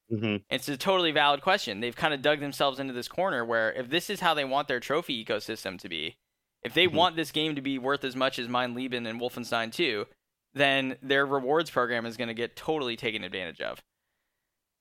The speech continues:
Speaker 1: Yeah, that's gonna be, that's gonna be a tough call, 'cause there's multiple different layers to that. 'Cause, you know, that trophy list is press X at the right time,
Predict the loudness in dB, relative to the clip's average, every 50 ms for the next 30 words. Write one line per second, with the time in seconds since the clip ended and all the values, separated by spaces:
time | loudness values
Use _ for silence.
0 | _ _ _ _ _ _ _ _ _ _ _ _ 4 10 12 12 12 12 10 8
1 | 8 10 10 8 6 6 2 4 8 8 8 8 8 4 6 6 6 6 4 6
2 | 4 4 4 6 4 4 6 4 4 0 -2 0 4 4 6 6 6 4 0 -4
3 | -8 -8 -2 2 4 6 6 4 4 2 -2 -2 0 0 -2 -2 -2 -4 -2 -2
4 | -2 -2 -2 -4 -4 -4 -4 -4 -4 -4 -8 -4 -4 -4 -4 -6 -10 -4 0 4
5 | 4 4 4 4 -4 _ -20 -20 _ _ _ 12 12 12 12 12 10 10 12 12
6 | 10 10 10 8 6 4 -2 -2 -4 -4 -6 2 6 6 6 6 6 4 4 4
7 | 0 -4 -4 -4 -2 -2 0 -2 -2 -2 -2 -2 -2 -2 -6